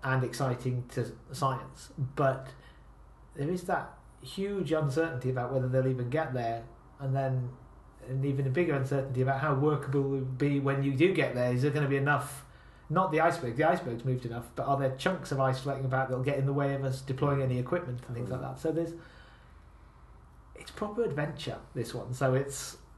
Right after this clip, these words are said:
Speaker 2: Hmm.
Speaker 1: that's the thing. I could do a lot of open wa-, you know, I've got another expedition next year that I'm going on, which is mostly open water in the sub-Antarctic islands areas,
Speaker 2: Yeah.
Speaker 1: which I find really exciting. But other than a storm or a bit of bad weather,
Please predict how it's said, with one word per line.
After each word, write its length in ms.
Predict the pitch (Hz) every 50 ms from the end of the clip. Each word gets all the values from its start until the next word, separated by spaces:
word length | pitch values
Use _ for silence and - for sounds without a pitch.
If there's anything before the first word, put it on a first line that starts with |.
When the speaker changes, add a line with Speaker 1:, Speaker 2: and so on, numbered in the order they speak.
| - - - - - - - - - - -
Speaker 2:
Hmm. 140 | - 110 98
Speaker 1:
that's 260 | 143 165 175 - - -
the 120 | - 170
thing. 360 | 147 185 160 151 143 143 131 185
I 80 | 175
could 160 | 175 175 180 147
do 140 | 175 175
a 20 | 170
lot 120 | 185 185
of 80 | 156 151
open 240 | 156 160 - 143 143
wa-, 140 | 151 151
you 60 | 160 147
know, 80 | 135
I've 100 | 131 131
got 100 | 151 160
another 200 | 147 151 143 147
expedition 580 | 139 127 - - 139 139 127 131 135 127 123 - - - -
next 340 | 135 139 139 - - - -
year 100 | 131 123
that 120 | - - -
I'm 100 | 131 131
going 280 | 143 135 127 120 120
on, 260 | 117 113 113 113 - - -
which 200 | 131 131 131 139
is 100 | 127 123
mostly 360 | 139 156 165 160 - - 127
open 280 | 127 127 - 123 123
water 300 | 127 127 135 127 - 127
in 100 | 123 117 117
the 120 | 120 120
sub-Antarctic 560 | 117 - 131 123 120 117 - 123 123 - 117
islands 380 | 120 127 135 135 120 110 113 113
areas, 340 | 120 117 120 113 117 107 -
Speaker 2:
Yeah. 100 | - - - - - - - - - - - - - - - - - - - - - - - - - - -
Speaker 1:
which 140 | - 156 160
I 140 | 190 214 208
find 320 | 202 147 135 131 131 143
really 260 | 165 170 160 156 143
exciting. 640 | 143 139 - 202 185 165 143 - 123 107 110 123 - - - - - - - - - - - - - - - - - - - - -
But 100 | - 165
other 180 | 185 202 202 202
than 140 | 185 160 147
a 80 | 135
storm 420 | 127 - - 170 160 156 147 135 131
or 100 | 135 131
a 20 | 131
bit 140 | 143 139
of 80 | 127 127
bad 240 | - 139 131 123 120
weather, 380 | 139 139 135 - 113 113 117